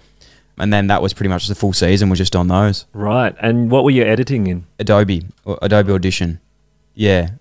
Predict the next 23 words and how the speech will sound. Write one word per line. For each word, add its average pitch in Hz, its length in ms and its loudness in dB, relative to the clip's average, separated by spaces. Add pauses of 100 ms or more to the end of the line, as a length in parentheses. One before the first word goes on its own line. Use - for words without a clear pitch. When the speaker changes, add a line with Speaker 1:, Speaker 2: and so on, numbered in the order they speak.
(160)
Speaker 1:
Yeah. 95 160 -4
So 104 140 -4
I - 40 0
stole, 107 520 2 (320)
I 104 260 -2
somehow 110 520 2
had, 98 240 0
like, 95 220 -2
someone's 101 340 -2
login 98 400 0
for 95 80 -4
that 95 260 -2
'cause 110 120 -4
I 92 80 0 (320)
didn't 104 160 0
wanna 95 120 0
buy 90 360 0
it. - 100 -6
It - 60 -14
was 95 160 -8
way 95 240 0
too - 120 -4
expensive. 90 640 -4